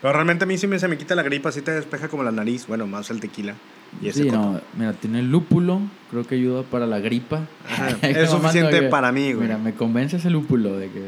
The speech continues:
Speaker 1: Güey, una cosa y voy a conectar con el tema de hoy, güey.
Speaker 2: Ajá.
Speaker 1: Sin pensarlo, improvisado. Y no improvisado al mismo tiempo. Eh, ejercicio, güey. Eso, el ejercicio es de las cosas que más me hace sentir hyper del, del
Speaker 2: Ah, pues,
Speaker 1: mundo.
Speaker 2: obviamente te re-
Speaker 1: Pero en la mañana,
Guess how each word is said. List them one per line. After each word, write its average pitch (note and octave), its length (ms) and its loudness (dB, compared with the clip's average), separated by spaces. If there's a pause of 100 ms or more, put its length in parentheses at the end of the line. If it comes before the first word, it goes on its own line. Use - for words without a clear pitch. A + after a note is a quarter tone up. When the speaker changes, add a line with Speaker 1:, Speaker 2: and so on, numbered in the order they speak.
(600)
Speaker 1:
Güey, C3 360 0
una E3+ 260 2
cosa F3+ 200 0
y F3 40 2
voy C#3+ 140 2
a D#3 80 0
conectar B2+ 420 -2
con C#3+ 140 0
el G#2+ 100 -2
tema A2 180 -2
de G#2+ 100 0
hoy, G#2 140 0
güey. B2+ 240 -4 (100)
Speaker 2:
Ajá. G#2+ 240 -4 (100)
Speaker 1:
Sin G2+ 160 -12
pensarlo, G#2+ 500 -4
improvisado. A2 680 -4 (560)
Y B2 80 -8
no A2+ 140 -2
improvisado A2+ 440 -4
al G2+ 40 -4
mismo G2 160 -4
tiempo. A#2+ 340 -4 (640)
Eh, A#2 460 2 (100)
ejercicio, B2 480 -4
güey. F2+ 200 -8 (360)
Eso, D#3+ 360 -2
el C3+ 140 0
ejercicio A2+ 320 -6
es B2+ 60 -8
de D#3 120 0
las B2+ 140 -2
cosas C3 180 -10
que C#3+ 120 -4
más B2+ 140 -4
me C3 100 -4
hace C3 120 -6
sentir A2+ 320 -6
hyper A2 480 -4
del, F2+ 440 -6
del F#2 100 -6
Speaker 2:
Ah, - 80 -4
pues, G#2 120 -2
Speaker 1:
mundo. G2 60 -2
Speaker 2:
obviamente G#2+ 420 -2
te F2 460 -4
re- F#2+ 220 -4
Speaker 1:
Pero B2 80 4
en B2+ 60 4
la A#2+ 60 4
mañana, A#2 300 0